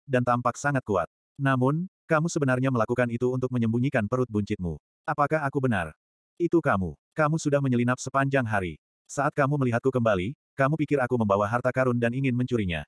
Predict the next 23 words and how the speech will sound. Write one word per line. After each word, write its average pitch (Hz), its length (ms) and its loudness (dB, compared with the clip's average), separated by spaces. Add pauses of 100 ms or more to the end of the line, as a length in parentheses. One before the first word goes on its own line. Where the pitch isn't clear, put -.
(140)
kan? 82 240 -2 (960)
Kaulah 156 300 4
yang 156 100 2
sengaja 131 320 0
menghalangi 117 460 2
di 127 40 -2
depanku 120 380 2
dan 117 140 2
membiarkan 120 420 0
Crimson 143 400 0
Tiger 123 320 0
menabrakmu. 95 540 -4 (280)
Kau 165 160 0
terhuyung 147 380 0
dan 135 100 2
jatuh 120 240 2
di 127 80 -2
sampingku, 135 560 0 (240)
jadi 127 240 2
aku 127 140 -2
menendangmu 110 340 2
dua 123 240 2
kali, 101 300 -2